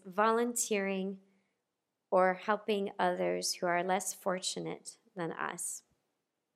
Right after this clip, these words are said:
Some families even wake up early and prepare for a turkey trot, which is a big race in different cities where people put on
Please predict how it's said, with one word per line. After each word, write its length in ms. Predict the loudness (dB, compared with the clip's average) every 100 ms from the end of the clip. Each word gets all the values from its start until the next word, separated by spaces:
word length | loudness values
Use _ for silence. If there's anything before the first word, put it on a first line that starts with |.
| _
Some 500 | -4 2 4 4 2
families 640 | 0 0 2 0 -2 -4 -12 -8
even 680 | -4 -2 0 0 0 -2
wake 280 | 0 0 0
up 220 | -6 -6 -4
early 560 | 0 0 -2 -2 -4 -8 _ -4
and 180 | -2 -2
prepare 600 | -2 -4 -2 0 2 0
for 220 | 0 0
a 100 | 0
turkey 480 | -4 -4 -2 0 -2
trot, 600 | -4 -2 -2 -2 -8 -12 _ _ _ _ _ _ -4
which 240 | -2 0
is 160 | 0 0
a 120 | -2 -6 4
big 360 | 6 6 -2 0
race 520 | 2 2 0 -2 -2 -2
in 160 | -4 -2
different 420 | -2 -2 -4 -2
cities 640 | -2 -2 -4 -4 -4 -6 -8 _ _ _ _ -8
where 680 | 2 4 6 4 2 -4 -14
people 460 | -8 -2 -2 -2 -8
put 240 | -2 0
on 360 | 2 0 -4